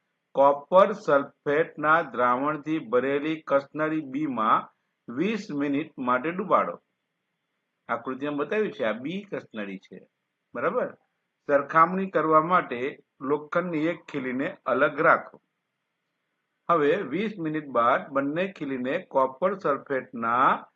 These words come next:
દ્રાવણમાંથી બહાર કાઢો. શું કરીએ છે? બંને દ્રાવણમાંથી આપણે,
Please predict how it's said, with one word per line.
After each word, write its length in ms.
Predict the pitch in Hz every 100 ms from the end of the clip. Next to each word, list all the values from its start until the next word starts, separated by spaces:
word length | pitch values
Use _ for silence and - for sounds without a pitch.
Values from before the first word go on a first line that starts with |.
| _ _ 117
દ્રાવણમાંથી 920 | 123 127 135 170 139 123 117 151 - -
બહાર 440 | 110 120 143 139
કાઢો. 320 | - 95 95
શું 240 | 104 - 160
કરીએ 240 | 170 175
છે? 320 | 156 214 - _ _ _ _
બંને 320 | 123 131 151
દ્રાવણમાંથી 720 | 156 135 123 127 131 127 131 127
આપણે, 440 | 120 151 220